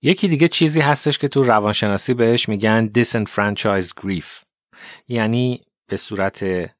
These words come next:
ضمنی غم و اندوهی، سوگی که همدرد نداره.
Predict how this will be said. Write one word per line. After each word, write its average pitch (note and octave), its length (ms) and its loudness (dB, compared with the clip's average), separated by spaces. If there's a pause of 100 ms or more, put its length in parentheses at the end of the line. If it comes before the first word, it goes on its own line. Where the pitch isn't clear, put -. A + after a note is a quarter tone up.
(180)
ضمنی G#2+ 800 -2 (420)
غم B2+ 260 2
و G2+ 120 -2
اندوهی، G#2 760 -4
سوگی A2 800 -4 (380)
که A#2+ 120 -4
همدرد A2+ 680 2
نداره. F2+ 520 -2